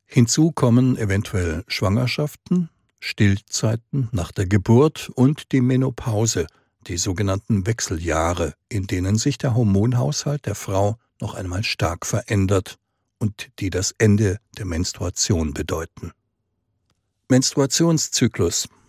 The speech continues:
Während des Menstruationszyklus durchläuft der weibliche Körper eine Reihe komplexer hormoneller Veränderungen,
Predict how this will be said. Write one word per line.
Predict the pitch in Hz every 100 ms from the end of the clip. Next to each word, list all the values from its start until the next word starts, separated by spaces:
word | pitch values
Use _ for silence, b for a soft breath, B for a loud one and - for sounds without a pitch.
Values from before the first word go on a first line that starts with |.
| b _ _
Während | 131 151 185 190 - -
des | 143 135 -
Menstruationszyklus | 120 120 120 - 110 104 - 123 139 147 - - - - 147 -
durchläuft | 117 113 - 104 120 - -
der | 107 92
weibliche | 92 98 120 135 139
Körper | - 120 117 147
eine | 120 107 107 117
Reihe | 113 117 123
komplexer | - 95 - - 113 - 123 113
hormoneller | 107 92 90 87 95 107
Veränderungen, | - 113 117 117 110 87 90 82